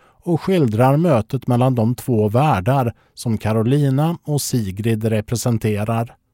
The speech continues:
Sköndals bibliotek, telefonnummer noll åtta, femhundraåtta, trettio, femhundratrettiosex. E-post sköndal punkt S S B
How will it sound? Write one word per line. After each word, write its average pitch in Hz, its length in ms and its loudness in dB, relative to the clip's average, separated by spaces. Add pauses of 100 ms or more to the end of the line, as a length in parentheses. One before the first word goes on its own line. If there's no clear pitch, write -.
(680)
Sköndals 131 640 2
bibliotek, 117 880 0
telefonnummer 113 1120 2 (380)
noll 139 320 4
åtta, 135 680 -2
femhundraåtta, 110 1300 0 (360)
trettio, 131 840 0 (160)
femhundratrettiosex. 104 1800 -2 (680)
E-post 147 760 -2
sköndal 127 1000 0 (340)
punkt 120 380 -2
S 143 260 -4
S 107 220 -4
B 120 300 -4